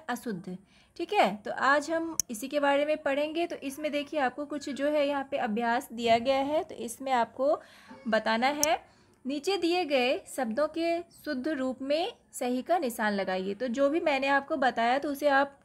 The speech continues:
कॉपी में नोट कर सकते हैं। ठीक है, आप अपने नोटबुक में इसे नोट कर लीजिए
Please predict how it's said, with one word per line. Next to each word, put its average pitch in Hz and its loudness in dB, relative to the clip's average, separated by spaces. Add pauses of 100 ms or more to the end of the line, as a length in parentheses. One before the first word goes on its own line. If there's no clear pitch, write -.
(140)
कॉपी 240 -2
में 294 0
नोट 262 -2
कर 220 0
सकते 196 -6
हैं। 202 -2
ठीक 277 -8
है, 370 2
आप 277 0
अपने 247 -6
नोटबुक 233 -2
में 339 2 (380)
इसे 302 0
नोट 254 0
कर 214 -4
लीजिए 185 -4